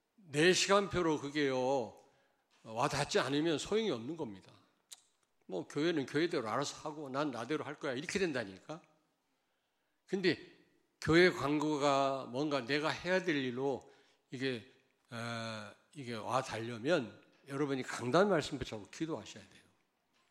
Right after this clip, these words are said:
그래야, 어, 교회 시간표가 보여질 뿐만 아니라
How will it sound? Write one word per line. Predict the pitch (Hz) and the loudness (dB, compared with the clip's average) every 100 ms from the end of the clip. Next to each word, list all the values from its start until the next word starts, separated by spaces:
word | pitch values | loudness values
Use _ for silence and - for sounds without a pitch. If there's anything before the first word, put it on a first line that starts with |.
| _ _ - - | _ _ -20 0
그래야, | 131 151 139 - - - _ _ _ _ _ 131 | 4 6 4 0 -16 -20 _ _ _ _ _ -8
어, | 120 123 120 120 | -4 -4 -4 -2
교회 | 143 151 | 4 6
시간표가 | 151 - 180 180 175 143 135 | 4 2 4 4 4 2 2
보여질 | - 143 147 139 123 | 4 4 4 2 -6
뿐만 | 117 110 98 | -8 -8 -10
아니라 | 92 95 110 143 160 | -14 -12 -12 -10 -14